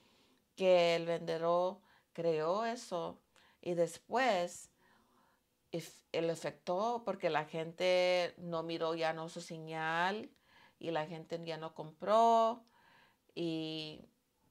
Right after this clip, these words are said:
todo ya no s-, venía el dinero porque mira qué pasó, ¿verdad? Dejó de vender. Pero mira, dijo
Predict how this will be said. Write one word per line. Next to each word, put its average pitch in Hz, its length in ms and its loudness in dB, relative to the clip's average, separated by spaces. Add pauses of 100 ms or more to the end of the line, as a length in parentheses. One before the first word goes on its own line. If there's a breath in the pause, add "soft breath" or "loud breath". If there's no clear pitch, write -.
todo 165 500 0
ya 160 140 -4
no 160 200 -6
s-, 165 160 -14 (100)
venía 160 260 -6
el 151 100 -6
dinero 165 500 -8
porque 170 300 -4
mira 185 320 -8
qué 208 100 -8
pasó, 202 540 -10 (500 loud breath)
¿verdad? 165 480 -2 (1160 soft breath)
Dejó 156 360 -2
de 170 140 4
vender. 180 520 -4 (760 loud breath)
Pero 175 380 8
mira, 175 340 -2
dijo 170 340 -6